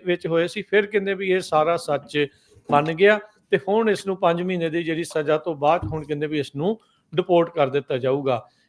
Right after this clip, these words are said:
ਇਹ ਸਾਰੀ ਚੀਜ਼ ਦੱਸਣ ਦਾ ਮਕਸਦ ਇਹ ਆ ਹਰਜੋਤ ਸਿੰਘ ਜੀ ਵੀ ਬਹੁਤ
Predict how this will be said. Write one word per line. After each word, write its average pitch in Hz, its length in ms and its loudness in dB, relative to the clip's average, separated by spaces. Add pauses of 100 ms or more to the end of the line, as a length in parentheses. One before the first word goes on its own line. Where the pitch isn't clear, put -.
(160)
ਇਹ 196 100 8
ਸਾਰੀ 233 440 4
ਚੀਜ਼ 214 380 -4
ਦੱਸਣ 196 400 -2
ਦਾ 220 100 0
ਮਕਸਦ 185 460 -2
ਇਹ 196 160 4
ਆ 208 100 2
ਹਰਜੋਤ 165 260 -4
ਸਿੰਘ 175 180 -6
ਜੀ 190 60 -8
ਵੀ 220 140 -8
ਬਹੁਤ 170 320 2